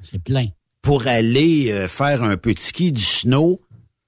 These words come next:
Speaker 2: d'autres, euh, formes de sport. Ça peut être de la motoneige, ça peut être, euh,
Speaker 1: Ouais.
Speaker 2: du ski de fond, de la raquette, whatever.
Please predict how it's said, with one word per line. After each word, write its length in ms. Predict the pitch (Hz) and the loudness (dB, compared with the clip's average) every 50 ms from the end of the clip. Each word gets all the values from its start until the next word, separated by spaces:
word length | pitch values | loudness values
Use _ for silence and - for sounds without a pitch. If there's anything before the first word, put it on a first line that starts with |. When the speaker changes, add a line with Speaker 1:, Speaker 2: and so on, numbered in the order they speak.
| _ _ _ _ _ _ _ _ _ | _ _ _ _ _ _ _ _ _
Speaker 2:
d'autres, 440 | 95 95 127 135 170 165 110 - 139 | -4 0 2 2 2 2 0 0 0
euh, 300 | 120 110 101 95 90 87 | 2 2 4 4 2 2
formes 340 | 82 - - 131 127 131 127 113 | 0 0 0 2 2 4 4 2
de 100 | 107 95 | 0 0
sport. 480 | - - - 107 107 113 131 147 151 | -2 -4 -2 0 0 2 2 0 0
Ça 100 | 127 - | -2 -4
peut 120 | 98 - 123 | -2 -2 0
être 60 | 127 | 0
de 60 | 120 | 0
la 80 | 117 107 | 0 0
motoneige, 680 | 110 107 - 110 104 101 104 110 127 139 131 110 - | 0 0 0 0 0 0 2 2 2 2 2 2 0
ça 100 | 120 113 | -2 -2
peut 140 | - - 120 | 0 0 2
être, 240 | 120 120 98 - | 2 2 0 0
euh, 160 | 117 104 98 95 | 0 2 2 2
Speaker 1:
Ouais. 60 | 90 | 0
Speaker 2:
du 100 | 87 87 | -2 -4
ski 240 | - - - - - | -4 -4 -6 -8 -10
de 60 | - | -6
fond, 240 | - 127 127 135 127 | 0 2 2 2 2
de 40 | 98 | 0
la 120 | 92 87 | -2 -6
raquette, 500 | - - 92 - - - 147 143 127 - | -6 -6 -8 -6 -2 0 0 0 0 -2
whatever. 640 | - 101 110 110 104 98 92 85 104 113 127 147 165 | 0 0 2 2 2 2 0 2 2 2 2 2 0